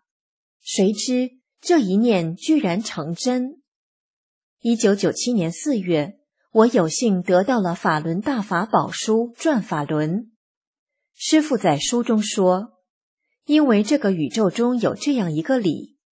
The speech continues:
常人中的事情，按照佛家讲，都是有因缘关系的。生老病死，在常人就是这样存在的。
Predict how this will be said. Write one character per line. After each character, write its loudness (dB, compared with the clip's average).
常 0
人 0
中 -2
的 -2
事 -2
情， -6
按 2
照 0
佛 -2
家 -4
讲， -4
都 2
是 0
有 0
因 -4
缘 -2
关 -2
系 -4
的。 -4
生 0
老 4
病 -2
死， -2
在 0
常 -4
人 -2
就 0
是 -4
这 0
样 -2
存 -6
在 -2
的。 -2